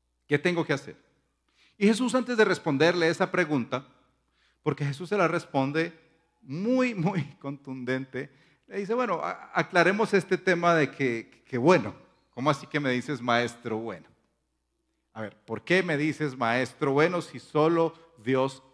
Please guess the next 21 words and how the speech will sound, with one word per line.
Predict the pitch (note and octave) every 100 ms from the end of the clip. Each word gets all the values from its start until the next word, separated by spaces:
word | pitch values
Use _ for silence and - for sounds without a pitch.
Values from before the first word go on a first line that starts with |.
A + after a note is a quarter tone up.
| _
es | A2 G#2 F2+
bueno?". | F#2+ F2+ _ _ _ _ _ _ _ _ _ _ _ _ _ _
Fíjate | E3+ A3+ A3+ G3+
que | E3
él | D3 F#3+
está | F#3+ F3 E3+ E3+ -
no | D3+
solamente | D3+ F3+ E3+ E3 E3 F3
subiendo | D#3+ C#3+ B2+ C#3 E3+ G3+
a | F#3
Jesús | D#3+ - E3 E3
a | D#3+
un | C3+
estatus | D3 D3 C#3+ D#3
más, | D3+ C#3+ -
a | C3+
estatus | A#2+ C#3+ D3 D3
más | D3
altos | D3+ C3+ D#3 C#3
de | C3
maestro, | C#3 C3+ A2 - -